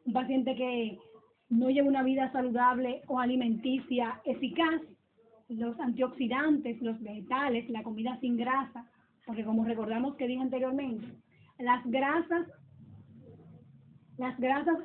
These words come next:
se pueden convertir en andrógenos, que son la hormona masculina, y esta puede llevar a la producción de los quistes en el ovario.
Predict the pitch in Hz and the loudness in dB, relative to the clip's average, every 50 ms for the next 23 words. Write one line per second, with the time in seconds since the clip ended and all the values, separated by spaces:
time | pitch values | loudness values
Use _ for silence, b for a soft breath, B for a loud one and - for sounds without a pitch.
0 | - - 277 277 285 277 285 285 302 294 285 277 262 240 226 277 285 285 269 262 | -2 -2 0 2 2 2 4 4 4 4 4 4 4 2 2 2 2 2 2 2
1 | 240 233 214 254 277 302 285 262 233 233 269 285 - - - _ - - - 269 | 2 4 6 6 6 6 4 4 2 2 0 -2 -8 -12 -20 _ -20 -8 -4 -4
2 | 226 190 247 240 240 254 262 262 262 254 254 262 269 269 262 254 262 262 - - | -2 0 0 0 2 4 4 4 4 4 4 2 2 2 2 0 0 -2 -4 -4
3 | - 262 262 262 370 359 277 254 339 - - - b b b b b b b b | -2 0 2 4 6 6 6 4 2 -2 -6 -12 b b b b b b b b
4 | - 240 240 254 254 285 302 - - 330 302 226 254 247 254 262 262 262 247 254 | -2 2 2 4 4 4 2 0 -2 -4 -2 -2 0 0 2 2 2 2 0 0
5 | 254 254 247 233 202 233 240 220 226 - - - - 262 277 - 330 311 285 262 | 0 0 -2 -2 -2 -2 -2 -2 -2 -6 -8 -6 -2 0 2 4 4 4 2 2
6 | 247 233 - - - - 262 294 311 320 339 269 - 269 247 233 220 196 190 180 | 0 0 -2 -4 -6 -2 0 0 0 0 -2 -4 -4 -4 -4 -2 -2 -4 -4 -6
7 | 180 175 190 | -6 -8 -10